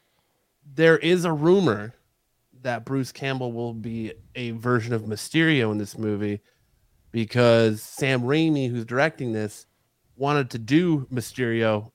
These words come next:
in the third, in the fourth Spider-Man movie, and they wanted Bruce Campbell to be Mysterio.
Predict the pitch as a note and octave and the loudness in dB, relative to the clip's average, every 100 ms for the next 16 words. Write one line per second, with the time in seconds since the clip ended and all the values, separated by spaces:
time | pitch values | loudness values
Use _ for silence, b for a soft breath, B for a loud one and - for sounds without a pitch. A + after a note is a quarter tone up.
0 | - A#2 G#2 - B2+ A#2 A#2+ C#3 B2 - | -10 -8 -4 0 2 0 -2 0 0 0
1 | C3+ B2 - D#3+ D3+ A#2 A2+ G#2+ G#2+ G2+ | -2 -2 0 0 2 0 -2 -2 -2 -6
2 | _ _ - A#2 A2 A#2 C3 A#2 G#2 A2+ | _ _ -14 -8 -4 -2 0 -2 -4 -6
3 | - A#2 A#2 G2+ G2 _ - A2 G2 A#2 | -8 -8 -8 -8 -12 _ -12 -10 -6 -6
4 | G#2+ G2 - F2+ D#2+ G1+ | -6 -8 -16 -16 -16 -16